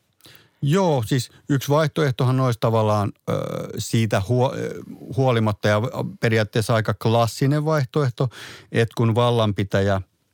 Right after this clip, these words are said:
ilmoittaa, että hän ei tapaa, hän ei halua, pysy poissa,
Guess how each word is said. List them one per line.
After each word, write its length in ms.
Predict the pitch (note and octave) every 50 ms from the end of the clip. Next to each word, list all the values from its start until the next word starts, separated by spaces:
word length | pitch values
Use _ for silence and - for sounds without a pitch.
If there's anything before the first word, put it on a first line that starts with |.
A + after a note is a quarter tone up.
| _ -
ilmoittaa, 560 | - G#2+ G#2+ G2+ G2+ F#2+ F2+ - - - F#2+ F#2
että 200 | F2+ - G2 F#2
hän 260 | G#2+ G#2 G#2 G2 F#2
ei 160 | F#2 F2+ -
tapaa, 540 | - - G#2+ G#2+ - - B2+ B2 B2 A#2+ A2 -
hän 300 | _ - A2 G#2 G2+ G2
ei 100 | G2 G2
halua, 420 | F#2+ G2+ G#2+ A2 A2+ A2 G#2+ G2 F#2
pysy 320 | - - A2 G2 G2+ G2 F#2 _ -
poissa, 500 | B2 B2 B2 A#2 G#2+ - - - G#2+ F#2